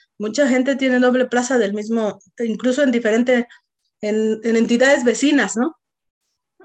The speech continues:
A veces una federal y una estatal, a veces dos federales, sí se podía, pero ahora no. Ahora es una sola plaza en el mismo servicio. Si, si quiero una, por ejemplo, de especial, el trabajo en primaria sí se puede,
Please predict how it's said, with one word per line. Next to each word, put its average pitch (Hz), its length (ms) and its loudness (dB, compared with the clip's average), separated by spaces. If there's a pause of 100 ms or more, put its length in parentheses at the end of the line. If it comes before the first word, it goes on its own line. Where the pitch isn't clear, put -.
(220)
A 180 100 -2
veces 240 300 0
una 247 200 2
federal 208 320 2
y 233 40 2
una 220 120 0
estatal, 233 500 0
a 247 60 4
veces 233 240 -2
dos 226 160 -6
federales, 240 680 0
sí 240 200 -6
se 240 120 -2
podía, 202 460 -2 (400)
pero 208 200 -4
ahora 285 160 2
no. 320 160 0 (360)
Ahora 226 200 2
es 262 180 -4
una 285 300 0
sola 254 360 0
plaza 277 520 2
en 262 260 2
el 277 260 -2 (120)
mismo 208 480 -6
servicio. 262 600 -2 (340)
Si, 196 320 -14 (260)
si 226 200 -6
quiero 302 260 2
una, 302 220 0
por 240 120 2
ejemplo, 247 320 2
de 220 60 4
especial, 262 500 0 (800)
el 202 100 -6
trabajo 233 300 0
en 262 80 0
primaria 262 400 0
sí 285 140 -8
se 240 160 -6
puede, 208 340 -4